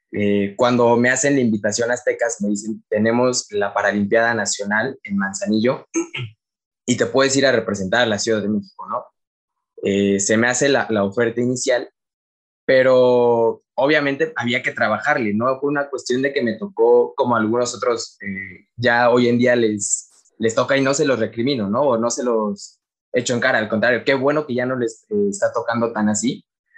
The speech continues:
pero a mí me tocó un Aztecas que iba en resurgimiento, con cuatro jugadores, de los cuales únicamente uno podía ir a la Paralimpiada.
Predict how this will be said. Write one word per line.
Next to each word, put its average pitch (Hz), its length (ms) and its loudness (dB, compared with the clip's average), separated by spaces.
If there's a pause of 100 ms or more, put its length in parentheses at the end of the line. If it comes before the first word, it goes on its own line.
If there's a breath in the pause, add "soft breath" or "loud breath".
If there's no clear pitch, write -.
(120)
pero 123 200 4
a 123 40 2
mí 131 100 2
me 147 120 4
tocó 135 760 2 (340)
un 151 200 2
Aztecas 147 480 -2
que 120 80 -4
iba 120 240 0
en 123 120 -2
resurgimiento, 110 680 -2 (200)
con 107 180 -4
cuatro 120 260 2
jugadores, 117 560 0
de 117 100 -2
los 101 160 -6
cuales 123 360 -2
únicamente 117 760 -2
uno 131 380 0
podía 107 260 0
ir 107 160 0
a 104 60 0
la 95 160 -4
Paralimpiada. 98 640 -2